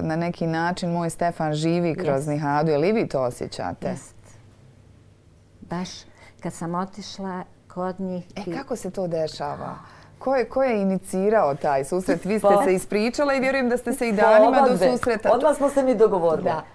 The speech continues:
Speaker 1: ma, n-, n-, nema čekanja, toliko
Speaker 2: Nema
Speaker 1: ste se zapravo
Speaker 2: čekanja.
Speaker 1: željele. To se sve zapravo nedavno relativno
Speaker 2: Jeste.
Speaker 1: desilo.
Speaker 3: Pa pre
Speaker 1: A,
Speaker 3: dvije sedmice.
Speaker 1: pre dvije sedmice,
Speaker 2: Ja,
Speaker 1: da.
Speaker 2: sve se to
Speaker 1: I
Speaker 2: brzo.
Speaker 1: sve to tri godine nakon, jel, prošlo tri godine nakon?
Speaker 3: Danas je
Speaker 2: Tri
Speaker 3: tačno
Speaker 2: godine.
Speaker 3: tri godine i dva mjeseca. Na današnji dan je moj Stefan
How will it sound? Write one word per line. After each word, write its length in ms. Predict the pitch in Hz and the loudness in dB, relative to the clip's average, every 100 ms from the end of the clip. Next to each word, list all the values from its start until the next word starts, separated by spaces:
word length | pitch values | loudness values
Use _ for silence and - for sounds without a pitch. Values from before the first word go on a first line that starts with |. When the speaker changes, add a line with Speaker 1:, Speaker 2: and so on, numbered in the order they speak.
| - | -6
Speaker 1:
ma, 80 | 160 | -6
n-, 200 | - 165 | -6 -10
n-, 320 | - - 160 | -12 -14 -4
nema 240 | 208 226 214 | -2 2 2
čekanja, 580 | 214 170 165 139 147 170 | 4 2 2 0 0 2
toliko 260 | 208 254 | 2 4
Speaker 2:
Nema 140 | 302 277 | 4 4
Speaker 1:
ste 80 | 185 | 2
se 80 | 240 | 2
zapravo 320 | 196 185 180 | 2 2 2
Speaker 2:
čekanja. 180 | 160 165 | 4 4
Speaker 1:
željele. 200 | 156 147 | 4 2
To 180 | 254 277 | 0 -2
se 120 | 269 | -2
sve 180 | 302 294 | -4 0
zapravo 320 | 294 294 285 | 0 0 0
nedavno 460 | 285 339 220 190 175 | 2 4 4 2 6
relativno 500 | 196 180 156 156 156 | 6 6 2 -2 0
Speaker 2:
Jeste. 160 | 220 269 - 135 | 2 2 0 -2
Speaker 1:
desilo. 280 | 156 156 151 - - - | 0 -2 -4 -18 -20 -10
Speaker 3:
Pa 80 | 175 | -4
pre 160 | 170 202 | 0 0
Speaker 1:
A, 60 | |
Speaker 3:
dvije 200 | 175 190 | 0 -2
sedmice. 480 | 180 180 180 185 - | -4 -6 -6 -8 -4
Speaker 1:
pre 120 | 196 | -2
dvije 180 | 196 226 | 0 0
sedmice, 500 | 220 165 156 156 180 | 2 4 4 2 0
Speaker 2:
Ja, 60 | 165 | 2
Speaker 1:
da. 100 | 170 | 4
Speaker 2:
sve 240 | 185 - | 4 2
se 100 | 165 | -2
to 160 | - 226 | -2 0
Speaker 1:
I 120 | 185 | 0
Speaker 2:
brzo. 220 | 160 190 | 0 -2
Speaker 1:
sve 240 | 147 240 240 | 0 0 2
to 120 | 233 | 2
tri 220 | 226 233 | 2 0
godine 400 | 196 220 214 185 | 2 2 2 -2
nakon, 480 | 170 170 165 175 160 | -2 -4 -4 -4 -2
jel, 200 | 170 190 | 0 0
prošlo 320 | 196 208 208 | 0 -2 0
tri 160 | 185 165 | -4 0
godine 280 | 156 151 151 | 2 2 0
nakon? 200 | 147 151 | 0 4
Speaker 3:
Danas 320 | 180 185 - | 4 4 -2
je 40 | |
Speaker 2:
Tri 220 | 220 208 | -2 2
Speaker 3:
tačno 320 | 185 185 165 160 | 2 2 0 0
Speaker 2:
godine. 220 | 156 151 | -2 -2
Speaker 3:
tri 140 | 175 | -2
godine 380 | 156 160 147 147 | -2 -2 -4 -10
i 40 | |
dva 200 | 143 156 | -8 -8
mjeseca. 540 | 143 143 - 139 - 147 | -6 -10 -12 -14 -10 -10
Na 120 | 151 | -6
današnji 460 | 151 156 147 139 147 | -6 -6 -10 -14 -12
dan 180 | 151 | -10
je 60 | 147 | -10
moj 160 | 143 147 | -10 -12
Stefan 360 | - - - | -14 -18 -20